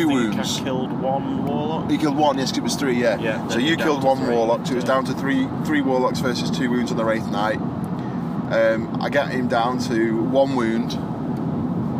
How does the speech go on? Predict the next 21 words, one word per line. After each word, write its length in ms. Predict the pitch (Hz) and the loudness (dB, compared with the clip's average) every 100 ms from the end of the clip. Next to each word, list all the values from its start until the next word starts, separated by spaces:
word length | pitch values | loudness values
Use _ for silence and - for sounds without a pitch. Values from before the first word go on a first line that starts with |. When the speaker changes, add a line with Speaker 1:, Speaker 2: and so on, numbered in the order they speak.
| - - - - | -2 -2 -2 0
Speaker 2:
You 80 | 123 | 0
got 120 | 131 | 2
me 80 | 123 | 2
down 160 | 117 | 0
to 100 | 113 | 0
one 280 | 113 120 120 | 2 2 2
Warlock. 460 | 120 123 98 107 98 - - - - 123 | 2 4 4 2 0 -2 -2 -2 -2 -2
Speaker 1:
Yeah, 200 | 113 110 - - - | -2 -2 -4 -4 -2
yeah, 100 | 110 | -2
I 20 | |
killed 280 | 120 107 95 | 0 2 2
another 220 | - 117 | 0 -2
two 340 | - 120 110 110 | -2 -2 -2 0
Speaker 2:
Yeah. 180 | 120 123 | 2 2
Speaker 1:
Warlocks 200 | 123 - | 0 -4
next 240 | - - | -2 0
turn 300 | - - - | 0 0 0
with 80 | - | 0
one 260 | - - - | 0 0 2
wound 220 | - - | 0 0
left. 300 | 107 - - | 0 2 2